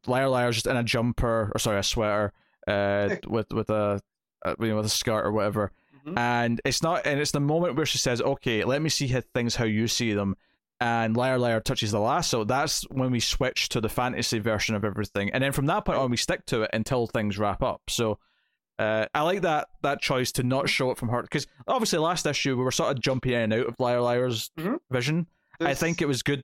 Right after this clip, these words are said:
Speaker 1: in this issue to not do it until that moment, until Wonder Woman was
Speaker 2: Mm-hmm.
Speaker 1: going to see it that way.
Speaker 2: Right,
Speaker 1: Uh,
Speaker 2: 'cause the Wonder Woman makes the decision.
Speaker 1: Yeah.
Speaker 2: That, that, that's where it's going, whereas, you know, uh, it's not necessarily, like,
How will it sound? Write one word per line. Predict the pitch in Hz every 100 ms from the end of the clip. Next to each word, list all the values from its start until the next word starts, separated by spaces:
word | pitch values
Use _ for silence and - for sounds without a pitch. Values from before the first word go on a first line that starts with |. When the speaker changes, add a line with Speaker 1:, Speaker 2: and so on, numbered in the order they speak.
| -
Speaker 1:
in | 123
this | 131 139
issue | 143 143
to | 127 117
not | 120 123 87
do | 123 113
it | 135
until | 120 - 139 120
that | 110 110
moment, | 113 127
until | 139 127
Wonder | 127 135 123
Woman | 110 104
was | 104
Speaker 2:
Mm-hmm. | 98
Speaker 1:
going | 101
to | 98
see | 113
it | 101
that | 92 95
way. | 92 - - _ _ _ _ -
Speaker 2:
Right, | 254 196
Speaker 1:
Uh, | 185
Speaker 2:
'cause | 180 -
the | 202
Wonder | 185 208
Woman | 208 185
makes | 175 170
the | 165
decision. | 147 - 160 135 127 131 _ -
Speaker 1:
Yeah. | 113 92 92 -
Speaker 2:
That, | 147 143
that, | 147 143
that's | 151 147 -
where | 151 143
it's | 139
going, | 143 139
whereas, | 135 135 135 131
you | 160
know, | 131 127 127 _ _ _ _ _ _ -
uh, | 135 - - -
it's | 185 175 -
not | 190 180 180
necessarily, | 165 170 160 156 151
like, | 143 139 139